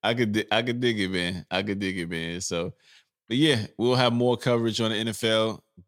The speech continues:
Great. These last two weekends have been beautiful as far as just, if you're a football fan, it don't matter whether your team is in or out. We got to watch some great football, and the N F L overall, you know, won in terms of just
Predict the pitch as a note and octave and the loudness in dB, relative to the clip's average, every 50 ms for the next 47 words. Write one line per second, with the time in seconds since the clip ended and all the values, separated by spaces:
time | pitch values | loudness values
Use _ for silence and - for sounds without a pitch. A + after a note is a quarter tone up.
0 | _ - G#2 A2+ A#2+ B2 B2+ A#2+ - _ _ _ _ _ _ _ _ - B2+ C3 | _ -4 0 0 2 2 0 -2 -4 _ _ _ _ _ _ _ _ -8 -4 -2
1 | C3 C#3 B2 A#2+ A#2 - - - A#2 G#2+ G#2+ G#2+ G#2 G2+ G#2 G2+ F#2+ F#2+ F#2+ F#2 | 2 2 2 2 2 0 0 0 0 0 0 0 0 -2 -2 -2 -2 -2 -4 -4
2 | G2 F#2 F2+ F#2 F2+ F2 F2+ D#2 - _ _ _ _ _ _ _ _ _ _ - | -4 -4 -4 -2 -4 -4 -6 -10 -14 _ _ _ _ _ _ _ _ _ _ -6
3 | G#2 F#2+ F2+ E2+ - F2 E2+ E2 E2 E2 - F#2+ F#2 F2+ F2 E2+ F2 F2 F2+ F2 | -4 -4 -4 -4 -4 -4 -4 -4 -4 -4 -2 0 2 2 2 0 -2 -4 -6 -8
4 | - - G#2 G#2 A2+ A#2+ A2+ - - A2+ G#2+ A2 G#2 G#2 G#2 G#2 G#2 G2+ G2+ G2 | -6 -6 -4 -2 -2 -2 -2 -2 -2 -2 -2 0 0 2 2 2 2 2 0 -2
5 | - _ _ _ _ _ - - - A2 A2 G#2+ G#2 G#2 G2+ G2+ G2 G2 G2 G2 | -4 _ _ _ _ _ -10 -4 -2 0 0 2 2 2 0 0 -2 -2 -4 -6
6 | - - B2 A#2 A#2 A2+ A2 G#2+ G#2+ G#2+ G#2 G2+ G2+ G2 F#2+ F#2 F2+ G2+ G#2 G2 | -8 -6 -4 -2 0 2 2 2 0 0 0 0 0 0 0 -2 -2 -2 -2 -2
7 | G2+ G2 G2+ G2+ F#2+ - - A2 G#2 G2 F#2 F2+ - - - G#2 G#2+ G#2 G#2 F#2 | -2 -4 -4 -4 -4 -2 -2 -2 -2 -2 -4 -4 -6 -6 -6 -4 -4 -2 0 0
8 | F2 F#2 G2 G2 G2 G2 - _ _ _ _ _ _ - A2 A2 G#2+ A2 G#2 - | 0 0 2 0 0 -2 -4 _ _ _ _ _ _ -6 -4 0 0 0 0 0
9 | F#2+ F#2 F#2+ F#2+ F#2 - - - F2 F2 E2+ - F#2+ G#2 G#2+ G#2+ F#2+ - G#2 G#2 | -2 0 0 2 0 0 -2 -4 -6 -6 -6 -4 -2 0 0 -2 -2 -2 -2 -4
10 | F#2+ - F#2 G2 F#2+ F#2+ F#2+ F#2+ F#2 - - F#2 F#2 E2+ F2+ G#2 G2+ F2+ - A2 | -2 -2 0 0 2 2 2 0 -2 -2 -4 -6 -4 -4 -4 -4 -4 -4 -2 -2
11 | G#2 G2+ G2 D#2+ F2 F#2 F#2 F#2+ F#2+ F#2 F2+ F2+ F2 F2 F2 F2 - - - E2+ | 0 0 0 0 -2 -4 -4 -4 -2 0 0 0 0 0 -2 -4 -8 -10 -12 -10
12 | F#2+ F2+ E2+ E2 E2 E2 D#2+ D2 _ _ _ - F2+ F#2 G2 F#2+ F2+ F2 - - | -8 -8 -8 -8 -8 -10 -12 -14 _ _ _ -12 -8 -4 -4 -4 -4 -4 -6 -6
13 | D#2 F2 E2+ - F#2 F#2 F2 F2 G2 E2+ E2 E2 F2+ F2 E2 E2 - - | -6 -6 -4 -4 -2 -2 -4 -4 -6 -6 -6 -6 -6 -6 -4 -4 -6 -8